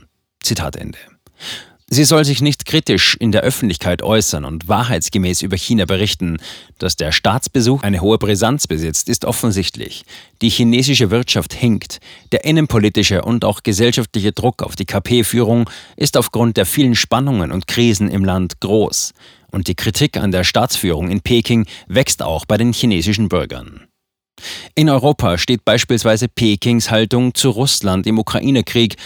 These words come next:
und die Menschenrechtsverletzungen an Glaubensgefangenen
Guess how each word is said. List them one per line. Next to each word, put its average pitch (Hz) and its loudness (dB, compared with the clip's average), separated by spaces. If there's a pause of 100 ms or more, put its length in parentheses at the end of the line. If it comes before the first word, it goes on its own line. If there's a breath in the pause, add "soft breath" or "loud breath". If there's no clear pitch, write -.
(160 loud breath)
und - -2
die 160 0
Menschenrechtsverletzungen 101 0
an 117 0
Glaubensgefangenen 107 2